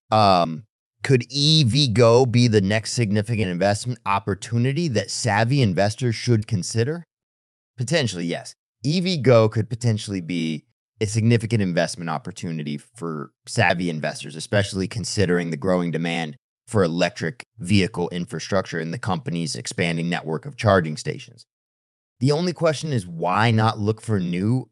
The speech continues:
opportunities to invest or to identify new rising stars in this industry and strategically partner before others instead of running for the giants that are not looking for small businesses or companies?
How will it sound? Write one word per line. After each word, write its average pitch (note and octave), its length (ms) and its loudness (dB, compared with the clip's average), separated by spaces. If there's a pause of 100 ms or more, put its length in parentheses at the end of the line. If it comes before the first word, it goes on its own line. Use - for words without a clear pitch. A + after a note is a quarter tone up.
opportunities B2+ 800 -2
to A2 180 -4
invest E2+ 680 -4
or F2 320 -6
to E2+ 540 -6 (100)
identify G2+ 480 2
new F#2+ 220 0
rising F2+ 360 0
stars F#2+ 520 0
in F2 160 -4
this - 180 -6
industry A2 540 -6 (360)
and A2+ 160 0
strategically B2 840 -2
partner G#2 420 0
before A#2 800 2
others D#2+ 400 0
instead G#2+ 380 0
of E2+ 140 -2
running G2+ 260 0
for G2 100 -6
the E2 100 -6
giants F2 520 -4
that E2+ 200 -6 (360)
are G2+ 180 4
not G#2 260 2
looking G#2 380 0
for G2+ 140 -6
small F#2 320 0
businesses E2+ 500 -6
or D2 80 -8
companies? - 580 -10